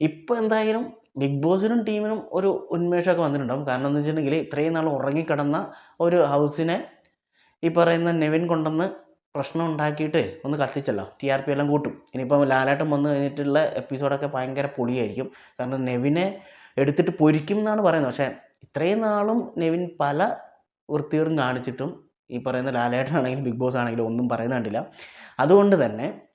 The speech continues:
ഇപ്രാവശ്യം എങ്ങനെ ആയിരിക്കും എന്നുള്ളത് കണ്ടറിയാം. കാരണം ഇതിൻ്റെ കൂട്ടത്തിൽ, അതായത് നെവിൻ്റെ കൂട്ടത്തിൽ അക്ബറും കൂടി പ്രതിയാണ്.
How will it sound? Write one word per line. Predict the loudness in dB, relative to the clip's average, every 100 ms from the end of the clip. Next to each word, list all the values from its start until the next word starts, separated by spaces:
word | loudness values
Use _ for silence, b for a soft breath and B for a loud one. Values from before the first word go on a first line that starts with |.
| -16
ഇപ്രാവശ്യം | -16 -6 0 2 2 0 -2 -4
എങ്ങനെ | -4 -2 0
ആയിരിക്കും | 0 -2 -4 -2
എന്നുള്ളത് | -2 0 -2 -4
കണ്ടറിയാം. | -8 -4 -2 -4
കാരണം | -2 -2 -2 -4 B B B -6
ഇതിൻ്റെ | -2 0 2 4
കൂട്ടത്തിൽ, | 4 4 2 0 -2 -4
അതായത് | -2 0 0
നെവിൻ്റെ | 0 0 0
കൂട്ടത്തിൽ | 0 0 -2 -2 -2
അക്ബറും | -4 -6 -4 -2 0 0
കൂടി | 0 -2
പ്രതിയാണ്. | -2 0 0 0